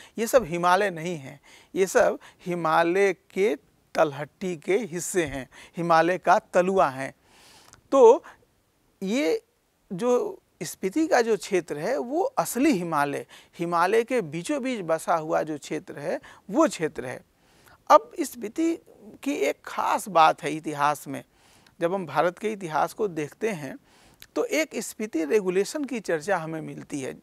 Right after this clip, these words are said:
लेखक ने भी इसका जिक्र किया है कि अठारह सौ तिहत्तर ईस्वी में ब्रिटिश सरकार के समय में एक स्पीति रेगुलेशन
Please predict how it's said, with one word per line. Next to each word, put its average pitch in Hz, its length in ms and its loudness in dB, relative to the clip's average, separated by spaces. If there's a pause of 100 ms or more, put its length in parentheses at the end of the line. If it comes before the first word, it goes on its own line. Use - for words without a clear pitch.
लेखक 247 360 -2
ने 214 140 -6
भी 208 100 -6
इसका 185 240 -2
जिक्र 147 340 -8
किया 131 280 -10
है - 180 -14 (540)
कि 233 200 0
अठारह 208 440 4
सौ 254 140 -2
तिहत्तर 185 560 -2
ईस्वी 170 400 -6
में 170 280 -4 (300)
ब्रिटिश 175 340 -4
सरकार 190 520 2
के 190 160 -4
समय 175 360 -4
में 156 260 -6 (280)
एक 240 260 -4
स्पीति 220 480 -6
रेगुलेशन 180 840 -4